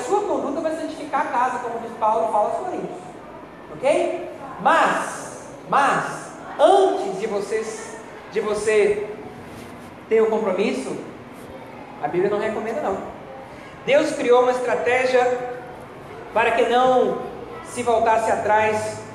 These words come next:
num compromisso. Qual é o símbolo, irmãos? A Bíblia chama de aliança. Quando Abraão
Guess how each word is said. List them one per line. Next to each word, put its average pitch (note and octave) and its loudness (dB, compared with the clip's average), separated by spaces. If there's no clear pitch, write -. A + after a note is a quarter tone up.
num G3 0
compromisso. A3+ 2
Qual D#4+ 6
é C4 6
o C4 6
símbolo, - 2
irmãos? D#3+ -4
A D#3+ 4
Bíblia A3 2
chama G#3+ 0
de A3+ -4
aliança. F#3 2
Quando F4 2
Abraão A3+ 6